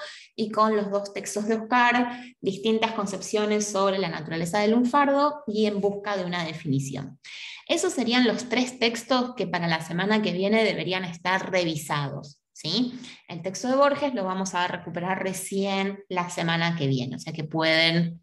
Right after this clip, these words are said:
mirarlo y seguir para, eh, la otra semana. Y lo otro que les quería comentar es que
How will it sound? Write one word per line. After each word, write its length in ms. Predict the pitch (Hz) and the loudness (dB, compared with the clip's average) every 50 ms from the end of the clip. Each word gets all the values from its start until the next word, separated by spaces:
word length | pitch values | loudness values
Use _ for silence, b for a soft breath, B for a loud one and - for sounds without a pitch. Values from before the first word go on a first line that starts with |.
| _ _ | _ _
mirarlo 720 | - 170 165 165 165 165 160 170 170 175 175 180 185 185 - | -2 0 2 4 4 4 4 4 4 4 4 4 2 0 -4
y 60 | 165 | -6
seguir 320 | - - 143 143 147 147 | -4 -4 -2 -2 -2 -2
para, 420 | 147 156 147 147 147 151 147 143 - _ _ _ - - _ _ | -2 -2 0 0 0 0 -2 -6 -12 _ _ _ -20 -20 _ _
eh, 280 | 165 156 156 143 143 151 | -10 -6 -4 -4 -4 -4
la 160 | 147 135 139 147 | -4 -2 -2 -2
otra 180 | 147 - 147 | -2 -2 -4
semana. 460 | 143 - 139 131 - - - - - B B B B B B B B B B B B B B | -4 -4 -4 -6 -8 -10 -12 -16 -14 B B B B B B B B B B B B B B
Y 400 | - 277 294 285 285 285 269 277 - | 6 8 10 10 10 8 6 6 4
lo 160 | 233 220 220 | 6 6 8
otro 240 | 240 247 262 269 247 | 6 6 6 6 6
que 60 | 233 | 4
les 120 | 214 208 - | 2 0 0
quería 240 | 208 196 220 226 220 | -2 0 2 2 4
comentar 680 | 226 226 233 240 247 247 277 277 277 277 277 262 - - | 4 4 6 6 6 8 8 8 6 6 4 2 0 -4
es 220 | - 214 214 - - | -6 -6 -6 -8 -4
que 460 | - 220 220 233 240 247 240 - - | 0 2 4 4 4 2 -2 -6 -12